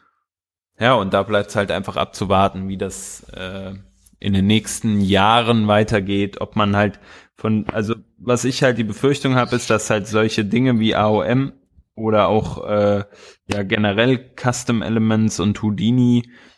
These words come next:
dass die halt zu extrem krassem Wildwuchs führen. Was auf der einen Seite geil ist, weil jeder alles machen kann, was er will.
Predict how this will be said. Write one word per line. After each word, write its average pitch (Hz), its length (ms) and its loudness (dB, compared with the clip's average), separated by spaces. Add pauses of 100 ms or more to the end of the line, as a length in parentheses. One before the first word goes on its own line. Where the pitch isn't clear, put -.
(160)
dass 107 180 0
die 117 160 2
halt 101 160 2
zu - 160 -2
extrem 120 920 0 (100)
krassem 107 720 0
Wildwuchs 101 680 -2
führen. 98 600 -4 (520)
Was 110 300 0
auf - 160 0
der 110 120 0
einen 143 160 2
Seite 127 260 0
geil 139 320 2
ist, 143 400 0
weil 107 460 0
jeder 123 320 2
alles 127 260 -2
machen 127 220 -4
kann, 123 200 -4
was 117 180 -4
er 104 120 -2
will. 151 320 -6